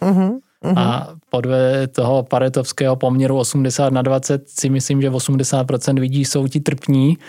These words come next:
Speaker 2: kteří
Speaker 1: Mhm.
Speaker 2: stále čekají a stěžují si na něco a trpí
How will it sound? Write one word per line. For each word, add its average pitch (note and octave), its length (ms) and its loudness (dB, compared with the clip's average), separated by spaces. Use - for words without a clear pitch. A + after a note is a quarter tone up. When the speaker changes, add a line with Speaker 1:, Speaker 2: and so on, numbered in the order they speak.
Speaker 2:
kteří F#3+ 160 2
Speaker 1:
Mhm. G3 60 4
Speaker 2:
stále C#3 420 0
čekají C#3 600 0
a B2 260 0
stěžují B2+ 500 -2
si - 160 -2
na B2+ 100 2
něco B2+ 340 -2
a D3+ 80 0
trpí C3+ 600 -2